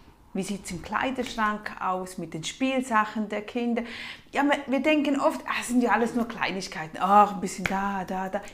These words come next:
Ja, aber eben die Kleinigkeiten machen's eben aus.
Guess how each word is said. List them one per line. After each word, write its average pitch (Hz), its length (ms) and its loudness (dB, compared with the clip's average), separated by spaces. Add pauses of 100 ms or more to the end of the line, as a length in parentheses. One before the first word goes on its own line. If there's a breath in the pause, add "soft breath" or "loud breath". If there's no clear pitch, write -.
(120 loud breath)
Ja, 165 380 6
aber 185 240 0
eben 208 220 0
die 175 80 -6
Kleinigkeiten 226 800 0
machen's 180 380 -2
eben 175 420 -8
aus. 143 260 -6